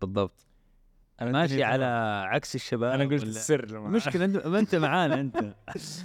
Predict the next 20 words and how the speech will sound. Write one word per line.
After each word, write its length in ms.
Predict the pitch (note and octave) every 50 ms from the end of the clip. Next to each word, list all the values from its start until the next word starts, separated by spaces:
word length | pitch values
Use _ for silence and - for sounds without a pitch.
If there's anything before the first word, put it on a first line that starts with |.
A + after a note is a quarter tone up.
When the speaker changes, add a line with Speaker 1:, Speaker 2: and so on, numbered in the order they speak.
| F3+ F3 E3+ D3+ C#3 - - - _ -
Speaker 2:
آه، 920 | - B2 B2 B2+ B2 B2 A#2+ A#2+ A#2+ A#2 A#2 A#2 A#2 A#2 A2+ A2+ A2+ A2
Speaker 1:
وش 60 | A2+
الفكرة؟ 440 | - - E3+ - - B2+ B2+ C3 C3 - _ _ _ _ _ -
Speaker 2:
ما 100 | D3 D#3
في 100 | D3+ C#3+
فكرة. 540 | A2 C3+ D3 - - C#3+ D#3 F#3 G3+ F3+ G#2+
ال-، 680 | A#2+ A2+ G#2+ G#2+ G#2 G#2+ G#2 G#2 G#2 G#2 G#2 G2+ G2+ G2+
آه، 1040 | G2 F#2+ F#2+ F#2+ F#2 F#2 F#2 F2+ F2 F2 F2+ F2+ F2 F2 F2+ F#2+ - - - - - - - _ _ _ _ - - - - - - _ _ _ _ _ - - - -
يا 80 | A#2 A2+
صاحبي، 840 | G2+ B2+ C#3 C3+ A#2 G#2 A2+ G#2+ A2+ A2 G#2+ G#2 G2+ G2+ G#2 G#2 G2+
الخبرة 440 | G2 - - C3 B2+ A2+ A2+ G#2+ G2
تطلع 420 | - A2+ A2+ - A2+ G#2 F#2+ F2+
بعد 300 | F2+ G2 G#2 F#2+ F#2+ F#2
ما 100 | G2 G2
المنافسات 640 | F#2+ G2 F#2+ F#2+ F#2 G2 F#2+ - A2+ G2+ F#2 - -
تحتدم 680 | G2 - - - G#2 G2 G2 G2 F#2 F2+ F2 F2+ F2+ F2
والحياة 720 | F2 F2 F2 F2 F2 F2 F2+ F2 F2 - - G#2 G#2 G2 F#2
تصير 340 | - - - G#2+ G2+ G2
Speaker 1:
إيه. 60 | G#2+ G#2+
Speaker 2:
واقعية، 680 | F#2 G2 G#2 G#2 G2+ G2 G#2 G#2+ A2 A#2 B2+ C#3 C#3+